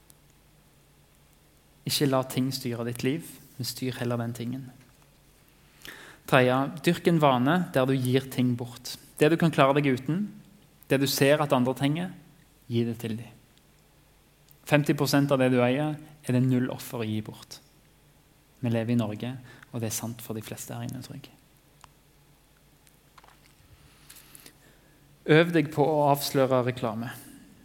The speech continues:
Nekt å la deg bli påvirket av hva reklamen sier at du trenger av siste nytt, og at det gir frihet. Øv deg på å gjennomskue den sannheten, den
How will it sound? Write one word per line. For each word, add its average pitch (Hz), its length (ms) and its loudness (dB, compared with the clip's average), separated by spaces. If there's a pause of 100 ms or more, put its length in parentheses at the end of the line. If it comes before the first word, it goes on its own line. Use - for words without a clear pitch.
Nekt - 540 -4 (180)
å 131 80 0
la 123 160 4
deg 127 160 0
bli 127 80 -2
påvirket 123 800 -4
av - 160 -10
hva 120 160 -2
reklamen 120 400 -2
sier 117 480 -6 (320)
at - 160 -10
du 131 160 -4
trenger 120 320 -2
av 117 160 -6
siste 117 240 -8
nytt, - 380 -10 (500)
og 120 80 -4
at - 100 -10
det 113 120 -4
gir 107 100 -8
frihet. 113 500 -12 (380)
Øv 139 240 0
deg 135 120 2
på 123 120 0
å 120 40 0 (120)
gjennomskue 127 640 -2
den 113 120 -6
sannheten, 117 520 -6
den 110 100 -8